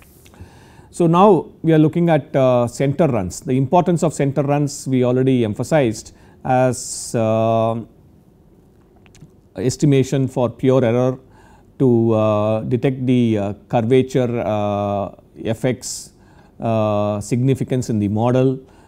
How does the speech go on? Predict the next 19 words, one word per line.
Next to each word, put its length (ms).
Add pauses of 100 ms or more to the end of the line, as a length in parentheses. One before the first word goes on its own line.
(140)
Now, 240
we 240
are 60
going 160
to 40
see 160
another 320
role 260
played 360
by 100
center 380
runs, 500
uh, 400 (380)
in 200
the, 440
uh, 460 (440)
central 400
composite 480
design. 500